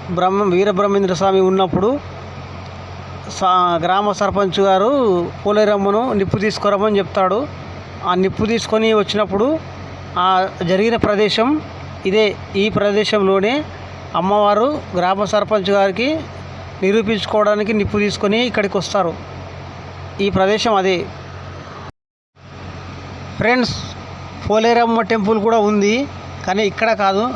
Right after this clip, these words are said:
ఇంకా కొంచెం దూరంలో ఉంటుంది. అది వేరే ప్రదేశంలో కొంచెం దూరంలో ఉంటుంది, ఇంకొక నాలుగైదు కిలోమీటర్ దూరంలో అక్కడ ఉంటుంది. ఇంతకుముందు వెళ్ళినప్పుడు అక్కడికి వెళ్ళాను. మ-, ఇప్-, ఇప్పుడైతే ఈ ప-, ఈ గుడి కాదు,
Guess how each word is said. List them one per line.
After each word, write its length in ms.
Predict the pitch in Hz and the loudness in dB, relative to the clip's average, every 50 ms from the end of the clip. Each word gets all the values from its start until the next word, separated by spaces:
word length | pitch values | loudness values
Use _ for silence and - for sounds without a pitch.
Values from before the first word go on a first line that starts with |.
| - - - | -6 -4 -2
ఇంకా 180 | 190 185 214 190 | -2 0 0 0
కొంచెం 420 | - 220 208 196 202 214 196 175 | 0 0 0 0 0 0 2 2
దూరంలో 400 | 190 208 214 226 226 214 226 220 | 2 4 4 4 2 4 4 2
ఉంటుంది. 500 | 214 208 180 202 202 196 202 233 269 294 - - - - - - - - - - - | 2 2 2 2 2 4 2 2 0 -2 -6 -10 -14 -14 -14 -14 -14 -14 -14 -8 -4
అది 180 | 185 180 190 190 | -2 0 2 2
వేరే 480 | 190 196 208 214 226 226 220 185 185 - - - - - - - - - - | 2 2 2 2 2 0 0 -2 -4 -6 -8 -12 -14 -14 -14 -14 -12 -6 -2
ప్రదేశంలో 540 | 196 208 196 214 208 - 220 214 208 214 | 0 0 0 0 0 0 0 2 2 0
కొంచెం 340 | 190 208 208 190 220 202 185 | 0 0 -2 0 0 0 2
దూరంలో 380 | 180 202 208 214 208 202 208 202 | 2 2 2 2 2 2 2 2
ఉంటుంది, 300 | 196 180 185 175 185 190 | 2 0 0 0 2 0
ఇంకొక 300 | 196 190 202 185 190 190 196 190 190 185 185 185 180 185 185 190 - - - | 2 0 0 -2 -2 0 0 2 2 2 2 2 2 0 -2 -4 -8 -8 -2
నాలుగైదు 320 | 185 185 190 202 202 196 185 | 0 0 2 2 2 0 0
కిలోమీటర్ 440 | - 196 196 208 208 214 202 202 185 | 0 0 0 2 2 2 0 0 2
దూరంలో 380 | 180 196 190 202 196 196 196 | 2 2 2 2 2 2 2
అక్కడ 160 | 185 190 190 | 2 2 0
ఉంటుంది. 420 | 190 185 185 185 185 180 180 202 233 - - - - - - - - 190 | 0 0 0 0 0 0 0 -2 -4 -6 -12 -14 -14 -14 -12 -6 -2 0
ఇంతకుముందు 380 | 190 190 247 240 247 247 233 | 2 2 2 2 2 2 2
వెళ్ళినప్పుడు 380 | 226 220 226 233 226 - 226 240 | 4 4 4 2 2 4 4 4
అక్కడికి 240 | 233 220 220 202 202 | 4 2 2 2 0
వెళ్ళాను. 480 | 202 208 226 214 202 202 226 277 294 - - - - - - - - - - - - - - - - - - 185 | 2 2 2 2 2 2 0 0 -2 -6 -8 -14 -14 -14 -14 -14 -14 -14 -14 -14 -14 -14 -14 -14 -14 -10 -6 -4
మ-, 120 | 190 - | -2 -2
ఇప్-, 220 | 214 208 - - | -2 -4 -4 -2
ఇప్పుడైతే 520 | 185 214 185 - 208 220 233 226 262 254 247 | -4 -4 -2 0 0 0 2 2 2 0 0
ఈ 40 | 226 | 2
ప-, 100 | 202 226 | 2 2
ఈ 160 | 214 214 214 | 2 2 2
గుడి 200 | 180 202 202 220 | 2 2 2 2
కాదు, 420 | 214 208 190 180 170 202 247 285 | 4 4 4 4 2 0 -2 -2